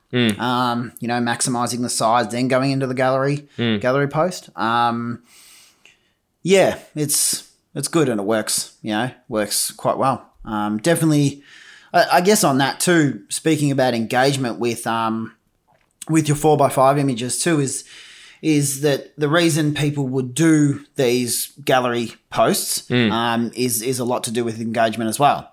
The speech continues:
Speaker 2: So what normally happens with the, with the gallery post is the first image is obviously gonna show up. Um, but then when the person goes back into their news feed again and they're scrolling back through again, it might pop up with the second image in that gallery post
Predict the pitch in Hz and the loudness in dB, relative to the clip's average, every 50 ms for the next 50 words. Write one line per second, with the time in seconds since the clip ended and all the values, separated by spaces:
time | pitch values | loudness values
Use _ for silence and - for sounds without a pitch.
0 | _ - - 143 127 127 123 117 - - - - - - - - - - - - | _ -4 -2 0 2 2 0 -2 -4 -10 -18 -20 -20 -20 -20 -20 -20 -20 -20 -20
1 | - - - - - - - - - - - - 226 220 202 196 190 190 180 190 | -20 -20 -20 -20 -20 -20 -20 -20 -20 -4 2 4 4 4 4 4 4 4 4 4
2 | 185 165 180 175 156 165 147 - 160 160 151 147 147 156 156 156 156 143 156 160 | 4 4 4 2 2 2 2 4 4 4 4 4 2 0 0 0 2 4 4 4
3 | 170 170 156 151 - 156 147 143 147 147 139 131 147 143 - 170 156 156 151 147 | 6 4 4 2 2 2 2 2 2 0 0 0 0 2 4 4 4 4 4 2
4 | - - 143 143 135 131 123 127 135 131 143 123 120 131 - - 135 110 120 120 | 0 -2 -2 -2 -2 0 0 -2 -2 -2 -2 -2 0 0 -2 0 0 -2 -2 -2
5 | - - 151 117 110 120 190 - - 147 143 - _ _ _ - - 127 123 127 | 0 2 2 4 4 4 2 0 -2 -8 -16 -18 _ _ _ -6 -2 0 0 2
6 | 127 127 127 120 110 139 127 143 151 156 160 156 147 139 139 139 - 160 156 143 | 2 2 0 0 -2 0 0 2 2 4 4 4 4 2 0 0 0 0 2 2
7 | 139 - 147 131 135 131 131 127 135 131 135 - 139 127 131 120 123 123 123 131 | 2 2 0 0 0 -2 -2 0 0 -2 0 -2 -4 -4 -4 -4 -2 0 0 0
8 | 135 131 - - 135 123 113 110 110 143 160 156 151 139 123 123 120 - - - | 0 -2 -2 -2 0 0 0 0 0 0 2 2 2 2 0 -2 -2 -4 -2 0
9 | 147 131 131 127 127 120 113 113 113 - - - 123 113 110 107 131 143 135 117 | 0 0 2 0 0 -2 -2 -2 -2 -4 -6 -6 -4 -4 -4 -2 0 0 0 0
10 | 117 110 - _ _ - - 127 147 147 151 - - - 151 135 - 147 120 - | 0 -4 -6 _ _ -10 -4 0 2 2 2 0 0 0 -2 0 0 0 -2 -2
11 | 117 113 110 110 107 - - 180 156 151 160 139 127 123 123 120 110 117 117 110 | -4 -6 -4 -4 -2 0 0 0 0 0 0 -2 -2 -2 -2 -4 -4 -4 -6 -6
12 | 107 - - 113 107 107 110 107 104 - 120 104 151 160 - - - | -6 -6 -4 -4 -4 -2 -4 -4 -4 -4 -4 -4 -2 -4 -6 -10 -12